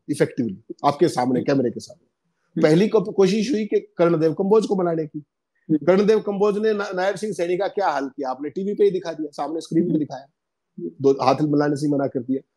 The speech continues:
Speaker 1: फोन पर जो
Speaker 2: हम्म।
Speaker 1: उनको ज्ञान दिया कि तुम्हें अपनी सीट का नहीं पता, तुम मेरा क्या करोगे,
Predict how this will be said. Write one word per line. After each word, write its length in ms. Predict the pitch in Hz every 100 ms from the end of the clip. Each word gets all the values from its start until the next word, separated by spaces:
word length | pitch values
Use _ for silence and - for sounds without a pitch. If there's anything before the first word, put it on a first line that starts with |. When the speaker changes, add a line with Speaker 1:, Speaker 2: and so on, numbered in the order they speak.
| _ _
Speaker 1:
फोन 220 | 151 165
पर 120 | 151 180
जो 100 | 190
Speaker 2:
हम्म। 80 |
Speaker 1:
उनको 180 | 190 175
ज्ञान 200 | 160 175
दिया 180 | 170 185
कि 100 | 185
तुम्हें 260 | 180 175 180
अपनी 160 | 185
सीट 220 | 180 175 -
का 100 | 175
नहीं 140 | 165
पता, 160 | 151 170
तुम 200 | 175 151
मेरा 180 | 147
क्या 180 | 143 139
करोगे, 360 | 139 143 143